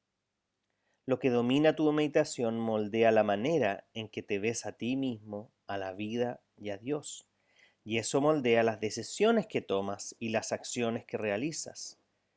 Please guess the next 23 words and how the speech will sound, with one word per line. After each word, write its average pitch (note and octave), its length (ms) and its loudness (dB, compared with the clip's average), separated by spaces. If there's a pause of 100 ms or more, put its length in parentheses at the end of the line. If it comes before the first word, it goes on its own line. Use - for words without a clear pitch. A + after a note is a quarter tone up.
(520)
¿Está F3+ 320 6
tu A3 100 2
meditación C#3+ 800 0 (880)
privada A#2 680 4 (240)
secuestrada C3 1000 6
por G#2+ 380 -2 (260)
la A2+ 180 4
deslealtad A2 600 2
de B2 120 0
ese A#2+ 240 -6
buen A#2+ 240 0
amigo, B2 500 -2 (600)
la A#2 180 2
triste C3 340 -2
situación A#2+ 540 -4
de A#2+ 100 0
tus A2+ 160 -10
finanzas, A2+ 840 -6 (400)
la C3 100 8
decepción B2+ 640 2
de B2+ 100 -2
tu - 100 -8
iglesia, G#2 640 -4